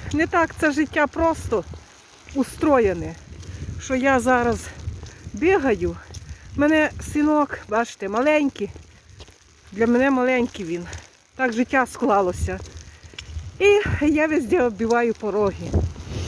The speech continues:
Прия-, приємно мені, що мені кажуть, гарний син такий, що не можна сказати, що він хворий. Ну, не дай Бог. Не дай би Бог, щоб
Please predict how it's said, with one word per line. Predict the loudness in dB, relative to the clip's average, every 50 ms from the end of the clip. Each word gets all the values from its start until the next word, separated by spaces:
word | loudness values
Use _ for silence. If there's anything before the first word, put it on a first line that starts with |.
| -10 -12 -14 -16 -16 -16 -12 -6 0
Прия-, | 4 4 6 6 6 4 2 2
приємно | 2 2 4 4 6 4 4 4 2 2 2
мені, | 2 2 2 2 0
що | 0 -2 -4 -2
мені | 0 0 0
кажуть, | 0 2 2 2 2 0 -2 -2
гарний | 0 2 2 2 2 2 -2 -4 -6 -4 -2
син | 0 2 2 2
такий, | 0 -2 -4 -4 -4 -4 -4 -4 -4 -6 -6 -8 -8 -8 -8 -8 -8 -8 -8 -8 -8 -8 -8 -8 -8 -8 -8 -8 -4 0
що | 4 4
не | 6 6
можна | 6 6 6 4 4 2 0
сказати, | 0 0 -2 -2 0 2 2 2 2 0 -4 -4
що | 0 0 2 2 0 -2 -6 -12 -14 -14 -16 -16 -16 -16 -16 -16 -14 -2 4
він | 6 8 8 6
хворий. | 6 2 4 6 8 8 8 6 4 2 0 0 -2 -8 -8 -10 -12 -12 -12 -12 -12 -12 -12 -12 -10 -10 -10 -10 -10 -10 -8 -8 -8 -6 0 4
Ну, | 6 6 6 6 4 4
не | 4 4 4
дай | 4 4 4 4 2 2 2
Бог. | 2 2 2 0 -4 -6 -6 -4 0 0 0 0 -2 -4 -8 -12 -16 -14 -14 -14 -16 -16 -16 -18 -18 -18 -10 -4
Не | 0 0 2 2
дай | 4 4 4 4 4 2
би | 0 -2 -2 -2
Бог, | -2 0 2 2 2 2 0
щоб | -2 -4 -4 -2